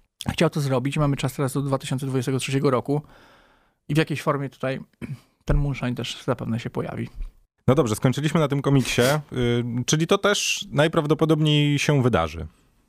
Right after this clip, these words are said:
Speaker 1: No zakładamy, że, no, że wydarzy się.
Speaker 2: Czyli Moonshine w wersji, y, elektronicznej również będzie,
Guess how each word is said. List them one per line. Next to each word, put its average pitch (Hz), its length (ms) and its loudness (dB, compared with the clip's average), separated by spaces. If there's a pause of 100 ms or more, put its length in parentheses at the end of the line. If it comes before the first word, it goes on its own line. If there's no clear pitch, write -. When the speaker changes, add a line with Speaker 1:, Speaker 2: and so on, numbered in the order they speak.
(580)
Speaker 1:
No 175 180 0
zakładamy, 180 500 2
że, 180 400 2 (760)
no, 170 140 0
że 190 120 0
wydarzy 180 400 0
się. - 160 -18 (680)
Speaker 2:
Czyli 113 180 4
Moonshine 117 680 4
w 98 60 -6
wersji, 104 920 0 (120)
y, 107 40 -2 (200)
elektronicznej 107 1080 2
również 104 440 4
będzie, 98 600 2